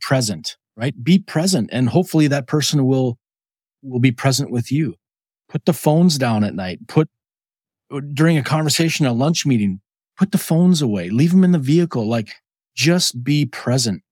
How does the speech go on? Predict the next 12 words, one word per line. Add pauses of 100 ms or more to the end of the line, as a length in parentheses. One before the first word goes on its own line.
(360)
I
guarantee (320)
that (120)
you
are
going
to
learn
much,
much,
much
more